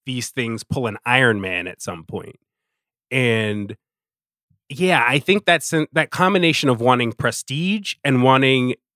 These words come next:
that cultural supremacy, that Disney supremacy, that's the thing that, uh, that eludes video games at the box office, not the, the more sort of broad idea of being good or not.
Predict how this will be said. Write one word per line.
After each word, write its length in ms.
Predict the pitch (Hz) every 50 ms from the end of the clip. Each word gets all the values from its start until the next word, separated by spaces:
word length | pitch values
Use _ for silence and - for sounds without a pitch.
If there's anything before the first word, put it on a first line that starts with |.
| _ _ 117
that 340 | 131 127 123 117 110 - _ _ _ _ _ -
cultural 520 | - - 143 131 123 - - 135 123 113
supremacy, 800 | - - 120 - - - 120 120 127 - - 151 147 151 160 143 -
that 200 | 120 113 104 - -
Disney 300 | 123 113 104 120 120 113
supremacy, 720 | - - 110 - - 113 110 120 113 - 151 151 160 160 - - - _ _ _ _
that's 300 | 170 175 185 180 - -
the 140 | - 147 120
thing 240 | 139 131 113 110
that, 140 | 107 110 101
uh, 120 | 101 101 - _ _
that 180 | 110 127 120 107
eludes 360 | 101 101 107 107 98 90 95
video 340 | 98 107 104 101 98 92 92
games 640 | 90 95 95 92 92 90 90 90 90 90 - - _ -
at 100 | 110 -
the 80 | 92 92
box 360 | 95 92 90 90 - - -
office, 560 | - - - - - - - - - - -
not 280 | 127 127 131 131 113 - _ _ _ _ _ _ _
the, 100 | - 110 98 - _ _
the 80 | - 110
more 260 | 110 107 104 101 95
sort 200 | - - 104 90
of 40 | 82 _ -
broad 300 | 107 98 98 98 98 98
idea 300 | 95 92 90 98 92 90
of 100 | 87 -
being 260 | 95 90 87 85 82
good 320 | - 104 92 85 82 85 92
or 120 | 92 -
not. 300 | - - - - - -